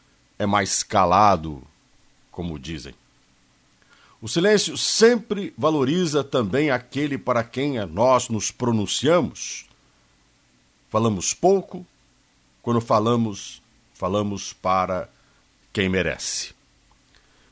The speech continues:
Tem outro tipo de silêncio também, aquele que é resultado de um trauma, uma perda,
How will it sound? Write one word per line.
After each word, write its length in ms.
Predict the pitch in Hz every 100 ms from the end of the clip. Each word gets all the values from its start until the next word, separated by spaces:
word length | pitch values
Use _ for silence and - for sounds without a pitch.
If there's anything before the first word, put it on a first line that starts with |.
| -
Tem 80 | 233
outro 220 | 254 233
tipo 280 | 233 - 208
de 60 |
silêncio 560 | - 226 170 156 139 117
também, 440 | 113 87 92 73 65 _ _ _ _
aquele 440 | 87 - 147 156 156
que 100 | 117
é 40 |
resultado 1040 | 120 113 110 92 - 107 127 117 107 107 101 _ _ _
de 120 | 98
um 100 | 98
trauma, 680 | 95 - 110 123 107 78 - _ _ _ _ _ _ _ _
uma 140 | - 156
perda, 640 | - 135 127 110 87 78